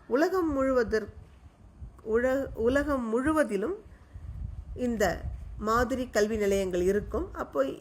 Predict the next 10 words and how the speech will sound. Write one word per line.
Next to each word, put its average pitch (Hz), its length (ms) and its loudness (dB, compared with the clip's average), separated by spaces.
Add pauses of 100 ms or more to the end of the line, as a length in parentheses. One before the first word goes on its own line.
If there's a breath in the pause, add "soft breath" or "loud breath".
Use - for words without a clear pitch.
(160)
ஒரு 269 240 6
நாட்டிலிருந்து 269 920 2
அந்த 226 280 -2
குழந்தைகள் 220 520 0
மற்றொரு 240 440 -2
நாட்டிற்கு 233 640 -2
சென்று 302 500 2
வருவதற்கு 190 640 0
சுலபமாக 220 680 0
இருக்கும். 170 540 -4